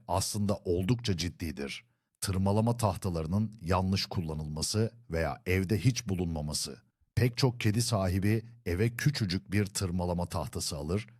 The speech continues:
ve sonra da kedilerinin neden hala koltukları tırmaladığını bir türlü anlayamaz. İşin aslı şu ki,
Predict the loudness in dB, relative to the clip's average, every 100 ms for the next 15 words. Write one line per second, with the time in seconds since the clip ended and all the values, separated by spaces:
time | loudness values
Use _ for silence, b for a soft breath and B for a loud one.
0 | -10 -6 -2 0 0 2 0 -2 -4 -4
1 | -2 -2 -2 -2 -2 -4 -4 -2 2 2
2 | 0 -4 -4 -2 -2 -2 -4 -2 -6 -6
3 | -4 -2 -2 -2 -2 -6 -8 -4 -2 -2
4 | -4 2 2 2 -2 0 0 0 -2 -2
5 | -2 -4 -6 -10 -10 0 2 2 2 2
6 | 0 0 -2 0 0 2 2